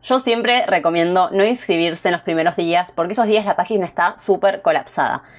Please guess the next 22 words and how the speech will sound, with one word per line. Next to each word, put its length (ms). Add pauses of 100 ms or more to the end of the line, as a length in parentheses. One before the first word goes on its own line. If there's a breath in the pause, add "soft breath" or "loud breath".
(260 loud breath)
Inscríbanse 540
en 80
el 140
quinto 420
o 40
sexto 380
día, 400
total 360
tienen 280
tiempo, 440 (260 loud breath)
y 60
ahí 100
van 140
a 80
poder 160
hacer 180
todo 220
<laughs> 0
mucho 340
más 160
tranquilo 640
y 380